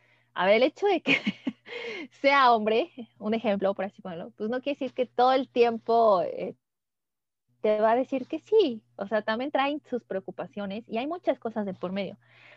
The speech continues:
Si es mujer, pues también, o sea, se sabe que hay veces en que no queremos, o que a veces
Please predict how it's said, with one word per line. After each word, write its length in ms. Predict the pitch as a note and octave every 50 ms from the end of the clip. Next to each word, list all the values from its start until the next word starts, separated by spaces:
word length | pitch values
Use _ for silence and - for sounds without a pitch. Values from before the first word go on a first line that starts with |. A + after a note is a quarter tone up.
| - _ _ _ _
Si 200 | _ _ A3+ A#3
es 100 | A#3+ C4
mujer, 460 | C4 C4+ B3+ - - A3 G#3+ C4+ D4+ - _ _ _ _
pues 120 | - B3 -
también, 500 | D4 C#4 C#4+ D4+ D#4+ F4+ A4 A4 F4+ B3
o 80 | D#3+ G#3
sea, 160 | - A#3 A3
se 120 | - A#3
sabe 320 | - _ A#3+ A3+ B3 D4+ D4+
que 120 | - C#4
hay 140 | A3+ G#3 A3
veces 200 | B3 B3 - -
en 100 | D4+ C#4
que 140 | - A3+ G#3
no 180 | G#3 G#3+ A3+ -
queremos, 680 | - D4 C#4+ D4 C#4 C#4+ C#4+ D4 D4 D4 C4+ B3 A3 - - - _ _ _ _ _ _ _
o 140 | B3 B3+ -
que 80 | -
a 40 | D4+
veces 300 | D#4 E4 E4+ E4+ - _